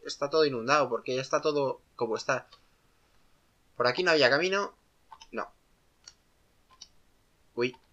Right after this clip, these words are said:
te has bajado demasiado, eh, chica, también te lo digo. ¿Y cuántos años habrán pasado desde que haya pasado esto? O sea, ¿por qué? ¿Cuánto tiempo?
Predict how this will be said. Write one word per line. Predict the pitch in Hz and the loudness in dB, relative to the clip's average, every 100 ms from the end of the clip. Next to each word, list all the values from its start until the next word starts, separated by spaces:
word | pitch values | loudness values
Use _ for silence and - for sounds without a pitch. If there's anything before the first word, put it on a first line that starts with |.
| _ _ _ | _ _ _
te | - | -2
has | 139 | 2
bajado | 165 170 | 4 2
demasiado, | 107 - 131 | 0 0 2
eh, | 113 | 2
chica, | - 135 165 - - | -2 -2 -2 -4 -16
también | 117 123 | -10 -6
te | 135 | -4
lo | |
digo. | 208 131 - _ _ _ _ _ _ _ _ _ _ _ _ _ _ _ _ _ _ _ _ _ _ _ - | -2 -4 -6 _ _ _ _ _ _ _ _ _ _ _ _ _ _ _ _ _ _ _ _ _ _ _ -12
¿Y | 131 | 0
cuántos | 151 214 240 | 2 4 2
años | 247 247 | 2 4
habrán | 160 180 185 | 6 6 6
pasado | 156 165 | 2 4
desde | 143 127 127 | 2 0 0
que | |
haya | 139 156 | 4 4
pasado | 156 147 | 4 0
esto? | 110 110 - | -2 -4 -6
O | 110 | -4
sea, | 123 110 110 - _ _ _ _ _ | -2 -4 -6 -12 _ _ _ _ _
¿por | 131 123 | 2 6
qué? | 185 196 127 - | 8 8 6 4
¿Cuánto | 156 170 180 | 4 4 2
tiempo? | 180 156 131 107 - | 0 -2 -2 -4 -6